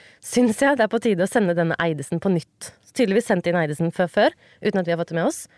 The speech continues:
Er jeg den eneste som blir litt irritert av at den hippe fab-gjengen plutselig har blitt en gjeng gifte slash forlova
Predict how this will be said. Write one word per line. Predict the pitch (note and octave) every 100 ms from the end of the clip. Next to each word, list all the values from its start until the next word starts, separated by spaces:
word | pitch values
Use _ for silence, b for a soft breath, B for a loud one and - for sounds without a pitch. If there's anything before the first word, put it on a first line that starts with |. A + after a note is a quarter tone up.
| B B B B B B B _
Er | C#4+ D#4
jeg | B3+ D#4 D#4+ -
den | A#3
eneste | A3+ E3+ - A#3
som | A#3+ A3+
blir | F3+ G3+
litt | G3 -
irritert | G3+ - - A3+ C4 - - - -
av | G#3
at | G#3 -
den | C#4 -
hippe | C#4 _ G#3+
fab-gjengen | G#3+ E3+ D#3+ D3 F#3+ D4 -
plutselig | C#4 - - G3+
har | G#3+
blitt | G#3+ -
en | G#3 G3+
gjeng | G3+ C#4 - _ -
gifte | A#3 - - A#3
slash | D#4+ - G#3+ - -
forlova | - - F#3 D#3 D#3 B3